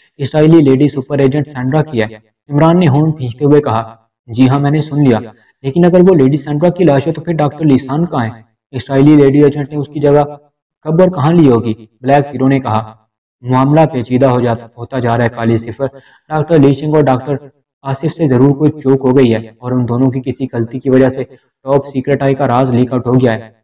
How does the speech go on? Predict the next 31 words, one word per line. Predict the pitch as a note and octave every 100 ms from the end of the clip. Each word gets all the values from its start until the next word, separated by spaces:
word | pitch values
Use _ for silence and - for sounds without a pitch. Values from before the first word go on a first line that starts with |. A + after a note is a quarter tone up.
| -
अब | B2
शायद | C#3 B2 C3
पूरी | C#3
दुनिया | C#3 C3 C3+
के | C3+
एजेंटों | C3 A#2+ A#2 C3+
को | B2+ A#2+ B2 _ _ C#3+
उस | -
फार्मूले | C3 C3 C#3 D3
का | D3
इल्म | C#3 C3+
हो |
चुका | C3+ C3 C3+
है | C3+ - _ D3+
और | D3
वो | D3+
सब | D#3+ D#3+
इस | -
फार्मूले | B2+ C3 C#3
को | C#3+
हासिल | B2+ C3 C#3
करने | C3+ C3+ C3+
के | C3+
लिए | C#3+ D3
पाक | D3 A2+ A#2+
एशिया | A#2+ C#3
का | C3
रुख | C#3 C3+ C3+
कर | C3+
रहे | B2
हैं। | A2 A2